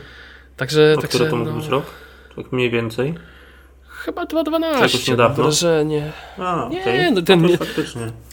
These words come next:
Speaker 1: Kto dla kogo to jest, wiesz, niedawno, nie? <laughs>
Speaker 2: Dwa dwanaście, tak. No, osiemnaście. Jak, trudna matematyka przez tą jedynkę dwa tysiące dwadzieścia jeden.
Speaker 1: Tak, ale to zobacz, zobacz, jakie to jest,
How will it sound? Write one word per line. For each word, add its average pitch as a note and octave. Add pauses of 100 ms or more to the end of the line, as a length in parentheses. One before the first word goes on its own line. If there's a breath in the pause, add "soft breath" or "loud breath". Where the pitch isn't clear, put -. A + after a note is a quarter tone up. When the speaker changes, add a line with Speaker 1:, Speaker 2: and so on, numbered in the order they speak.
(240)
Speaker 1:
Kto G#3
dla G#3+
kogo G3+
to G3+
jest, F#3+
wiesz, G3
niedawno, D#3+
nie? C#3+ (180)
<laughs> E3 (3250 loud breath)
Speaker 2:
Dwa A2+
dwanaście, A2+
tak. A#2 (160)
No, C4+
osiemnaście. - (600)
Jak, A#2+ (160)
trudna C#3
matematyka B2+
przez -
tą A2+
jedynkę A2
dwa G#2+
tysiące A2+
dwadzieścia G#2+
jeden. G#2+ (880 loud breath)
Speaker 1:
Tak, D#3+
ale C3
to C3
zobacz, C3+
zobacz, B2+
jakie A2+
to -
jest, -